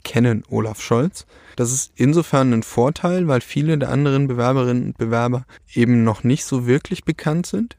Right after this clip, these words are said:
Und Leute wählen dann schon gerne Menschen, bei denen sie sich vorstellen können, wer das ist. Zugleich ist es natürlich ein Nachteil, weil Olaf Scholz der so eng mit Andrea Nahles, die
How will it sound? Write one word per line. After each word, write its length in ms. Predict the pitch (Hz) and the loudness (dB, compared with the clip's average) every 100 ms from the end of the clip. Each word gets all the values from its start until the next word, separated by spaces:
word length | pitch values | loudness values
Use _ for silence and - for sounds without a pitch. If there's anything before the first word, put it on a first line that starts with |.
| - | -2
Und 160 | 131 | 2
Leute 400 | 120 123 123 110 - | 4 4 2 0 -2
wählen 440 | 117 110 120 131 | -2 2 4 4
dann 200 | 113 117 | 2 0
schon 260 | - 120 117 | 2 2 2
gerne 280 | 113 117 117 | 0 0 0
Menschen, 640 | 113 113 - 113 - - - | 0 0 0 -2 -2 -10 -10
bei 100 | - | -6
denen 220 | 110 113 107 | 0 0 0
sie 60 | |
sich 140 | 110 - | -4 -2
vorstellen 340 | 120 - 110 | -2 -2 -6
können, 240 | - 107 | -4 -4
wer 120 | 104 110 | -4 -6
das 160 | - | -8
ist. 280 | 160 - - _ | -10 -10 -12 _
Zugleich 360 | - 120 117 131 | -2 2 2 2
ist 120 | 135 | -2
es 160 | 123 - | -2 -2
natürlich 420 | 113 123 117 - | -2 -2 -4 -2
ein 80 | 107 | 0
Nachteil, 640 | 107 110 - 104 104 110 113 143 | 0 -2 -4 -8 -6 -8 -8 -4
weil 180 | 117 107 | -2 0
Olaf 300 | 117 117 - | 2 2 2
Scholz 500 | 120 120 127 - - _ - | 2 4 2 -4 -10 _ 0
der 180 | 113 | 0
so 260 | 110 117 143 - | 2 2 2 2
eng 340 | 113 127 139 | 2 4 4
mit 160 | 120 120 | 2 0
Andrea 320 | 113 110 113 | -2 -2 -2
Nahles, 540 | 110 123 151 143 - | 0 2 2 2 -2
die 380 | - 113 107 - | -2 -2 -2 -6